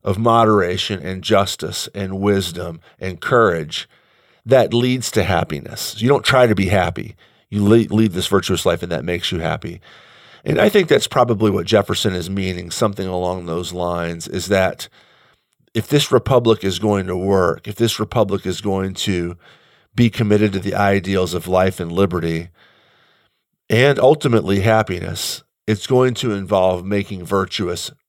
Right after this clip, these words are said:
for, for, for Jefferson and for the, for the, uh, Stoics as well, reasonable,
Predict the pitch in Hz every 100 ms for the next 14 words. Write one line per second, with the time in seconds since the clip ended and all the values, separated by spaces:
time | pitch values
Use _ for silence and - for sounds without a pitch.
0 | _ - - 104 95 - 101 107 104 107
1 | - 104 - 113 143 104 95 - 92 90
2 | - _ - 90 87 - 85 82 - -
3 | - _ - - 107 95 92 92 95 -
4 | - 101 117 147 147 107 95 85 82